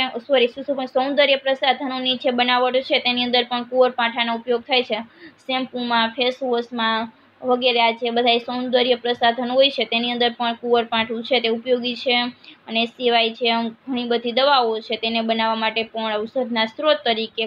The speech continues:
કુંવરપાઠું અથવા તો એલો છે તેનો ઉપયોગ થાય છે. ફેબેસી કુળની વાત કરીએ તો ફેબેસી કુળમાં ઔષધના સ્ત્રોત તરીકે જેઠીમધ હતું. ત્યારબાદ સોલેનેસી કુળની વાત કરીએ તો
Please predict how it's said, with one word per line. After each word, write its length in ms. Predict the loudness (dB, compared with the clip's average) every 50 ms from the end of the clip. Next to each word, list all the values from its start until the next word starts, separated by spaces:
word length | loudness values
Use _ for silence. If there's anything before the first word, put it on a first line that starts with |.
| -6
કુંવરપાઠું 680 | -6 -2 0 2 2 0 0 -2 -4 -4 -4 -4 -6 -6
અથવા 240 | -6 -4 -4 -4 -4 -4
તો 80 | -6 -10 -6 -2 0 0
એલો 180 | 2 0 0 -2 -4 -6
છે 140 | -8 -6 -6 -6 -6 -8 -12 _ -20 -20 -20 -12 _
તેનો 180 | -4 -2 -2 -2 -2 -4
ઉપયોગ 300 | -4 -4 -2 -2 -2 -2 -6 -2 0
થાય 240 | 2 2 2 0
છે. 220 | -2 -6 -8 -8 -8 -8 -10 -12 _ _ _ _ _
ફેબેસી 480 | 0 2 4 4 4 2 0 -4 -10 -6
કુળની 280 | -4 -4 -2 -2 0 2
વાત 160 | 2 2 2 0 -2
કરીએ 240 | 0 2 4 4 2
તો 100 | 2 -2
ફેબેસી 580 | -4 -4 -4 0 2 2 2 0 0 -6 -10 -4
કુળમાં 380 | -4 -2 0 2 2 2 2 2
ઔષધના 440 | 0 -2 -2 -2 -2 0 0 0 0 0
સ્ત્રોત 240 | 0 0 0 0 2 0
તરીકે 320 | 0 0 0 0 2 0 -2 0 -2
જેઠીમધ 560 | -4 -4 -4 -4 -4 -4 -2 -2 0 2 2 2
હતું. 380 | 2 0 -2 -4 -2 -2 -4 -6 -8 _ _ -20 -20 -20 _ -2
ત્યારબાદ 340 | 0 0 2 4 4 4 2 2
સોલેનેસી 640 | 2 2 4 4 4 4 2 0 -2 -4 -8 -6 -4
કુળની 280 | -4 -4 -2 0 2 4
વાત 140 | 4 4 2 0 0
કરીએ 280 | 0 2 4 4 2 2 0
તો 60 | 0